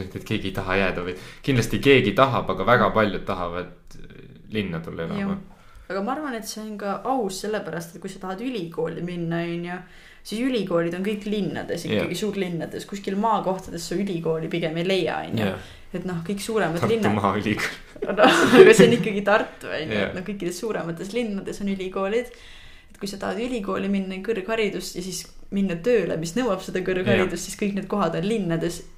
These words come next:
Speaker 2: Ehk siis sa pead ka nagu muutma oma elukohta, kui sa ei taha just mingit megapikka, äh, teed tööle sõita iga päev, eks.
Speaker 1: Mhm.
Speaker 2: Et nagu minu arust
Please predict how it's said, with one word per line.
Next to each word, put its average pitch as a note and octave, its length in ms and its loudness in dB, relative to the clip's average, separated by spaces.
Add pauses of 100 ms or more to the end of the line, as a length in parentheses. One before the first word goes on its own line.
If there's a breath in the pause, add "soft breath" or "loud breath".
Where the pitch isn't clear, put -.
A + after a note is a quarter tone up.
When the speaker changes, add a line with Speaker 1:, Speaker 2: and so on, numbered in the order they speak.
Speaker 2:
Ehk E3+ 140 -10
siis - 140 -12
sa F3 80 -8
pead F3+ 220 -8
ka E3+ 80 -8
nagu E3+ 220 -4
muutma F#3+ 380 -2
oma F3 140 -4
elukohta, E3 460 -2
kui F3 100 -8
sa F3 100 -6
ei E3+ 60 -6
taha E3 260 -2
just E3 180 -4
mingit D#3+ 240 -6
megapikka, F3+ 640 -2
äh, E3 840 -2 (340)
teed - 480 -2
tööle F3+ 260 2
sõita E3+ 320 0
iga E3+ 180 2
päev, E3 280 2
eks. - 280 -6 (160)
Speaker 1:
Mhm. A2+ 320 -2 (760 loud breath)
Speaker 2:
Et - 180 -8
nagu G3 560 -2 (720)
minu F#3+ 240 -2
arust F#3 240 -6